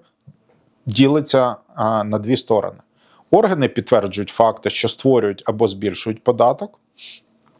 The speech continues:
а платник обґрунтовує відрахування та інші факти, що зменшують суму. Якщо співпраці немає або облік непридатний, орган може нарахувати податок оціночно, а платник має право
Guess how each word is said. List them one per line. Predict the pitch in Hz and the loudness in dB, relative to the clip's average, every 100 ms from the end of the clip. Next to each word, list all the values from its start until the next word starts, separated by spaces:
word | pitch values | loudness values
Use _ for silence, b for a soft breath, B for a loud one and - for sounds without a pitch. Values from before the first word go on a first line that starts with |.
| _ _ _ - - | _ _ _ -14 0
а | 123 | 2
платник | 135 156 220 - - - | 4 4 4 2 0 0
обґрунтовує | 151 131 147 143 175 180 175 160 139 - | 2 4 2 2 2 2 2 2 0 -2
відрахування | 113 120 123 - 123 165 185 143 | -6 -2 -2 -2 -2 0 0 -4
та | 101 113 | -4 -4
інші | - 139 139 - | -2 -4 -2 -4
факти, | - 107 101 - 151 b b b - | -2 0 0 -4 -10 b b b -2
що | - | 0
зменшують | 226 220 131 101 - 92 | 4 4 2 -2 -6 -8
суму. | - - 92 92 _ b b b b b b - | -8 -10 -12 -18 _ b b b b b b 4
Якщо | 143 - 254 | 4 4 4
співпраці | 247 156 - 131 107 98 | 4 2 4 4 2 -2
немає | 104 101 104 95 95 | 0 2 2 2 0
або | 120 110 131 120 135 | -2 -2 0 0 0
облік | 113 107 - | 0 -2 -6
непридатний, | 101 - 98 92 101 123 208 233 - | -8 -4 -2 2 2 0 -4 -10 -2
орган | 147 196 196 151 | 0 2 0 -2
може | 143 135 120 | -4 -4 -2
нарахувати | 127 123 - 110 107 98 | -4 -4 -2 2 2 0
податок | - 98 120 147 - | -8 -2 -2 -2 -6
оціночно, | 170 - 110 92 95 - 95 - B B B B B B | -12 -8 -8 -8 -10 -12 -12 -16 B B B B B B
а | 117 | 0
платник | - 165 240 269 - | 4 2 2 -4 0
має | 156 127 | 2 2
право | 127 123 104 120 | 2 2 2 -2